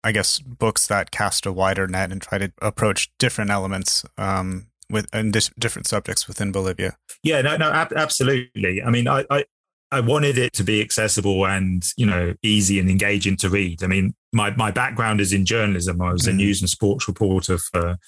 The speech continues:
Speaker 2: for many years, and I still work as a journalist. Um, and so I, I, I wanted to take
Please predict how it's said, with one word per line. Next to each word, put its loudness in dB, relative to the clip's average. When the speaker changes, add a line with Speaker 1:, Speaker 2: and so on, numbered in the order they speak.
Speaker 2:
for 2
many 2
years, 2
and 0
I 0
still 2
work -2
as -4
a -6
journalist. 0
Um, 2
and -2
so 2
I, 0
I, 0
I 2
wanted 2
to 0
take -2